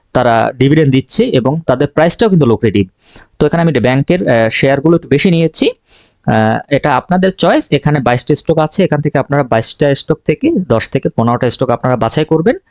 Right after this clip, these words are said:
এবং আপনারা কত টাকা করে বিনিয়োগ করবেন সেটা দেখার জন্য আমরা আরেকটি, আহ, স্লাইডে যাই। এখানে আমরা একটা ক্যালকুলেটর নিয়েছি, এসআইপি ক্যালকুলেটর। অনেকে হয়তো জিনিসটা জানেন,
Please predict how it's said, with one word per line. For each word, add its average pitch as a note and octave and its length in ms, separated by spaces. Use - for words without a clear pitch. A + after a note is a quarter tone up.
এবং D#3+ 320
আপনারা D3 300
কত C3+ 120
টাকা E3 200
করে F3+ 160
বিনিয়োগ C#3+ 360
করবেন A#3+ 240
সেটা C3+ 260
দেখার A#2 320
জন্য G3+ 300
আমরা B2+ 380
আরেকটি, G#3 480
আহ, G#2+ 300
স্লাইডে A2 420
যাই। A2+ 240
এখানে F#3 380
আমরা C#3 240
একটা - 160
ক্যালকুলেটর D#3 420
নিয়েছি, D3+ 440
এসআইপি C3+ 280
ক্যালকুলেটর। A#2+ 500
অনেকে C#3+ 280
হয়তো C3+ 260
জিনিসটা A#2+ 320
জানেন, A2+ 300